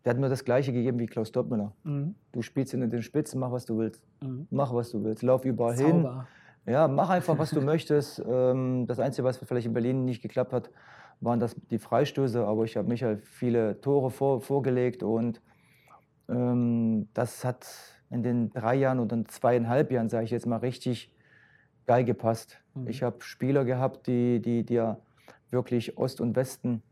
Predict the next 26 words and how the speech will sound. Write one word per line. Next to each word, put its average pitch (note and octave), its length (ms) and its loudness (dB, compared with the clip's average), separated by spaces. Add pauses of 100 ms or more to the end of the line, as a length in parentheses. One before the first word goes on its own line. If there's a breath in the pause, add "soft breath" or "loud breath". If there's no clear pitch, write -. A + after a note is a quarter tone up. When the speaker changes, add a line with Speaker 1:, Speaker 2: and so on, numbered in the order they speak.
(760)
Speaker 1:
nie C3+ 140 0
gesehen B2 360 2
haben. G#2 160 0
Andreas A#2+ 400 -4
Thom C#3 220 2
war A#2+ 120 0
sogar, F#2+ 360 -6 (200)
äh, - 100 -6
Speaker 2:
Mhm. - 60 -6
Speaker 1:
in A2+ 140 2
Berlin, A2 360 2
mit G#2+ 120 2
dem A2+ 80 0
Speaker 2:
Mhm. A2+ 60 0
Speaker 1:
ich G#2 80 -8
dort A2+ 140 -6
spielen C3+ 280 0
durfte. A2 360 -2 (380 loud breath)
Sebastian A#2+ 560 0
Deißler, A#2 520 2 (280)
Ali A#2+ 260 2
Dai. B2 360 2 (580 soft breath)
Und, A2+ 540 0
ähm, A#2 640 -4 (640)
das A#2+ 180 -6
hat B2+ 180 -6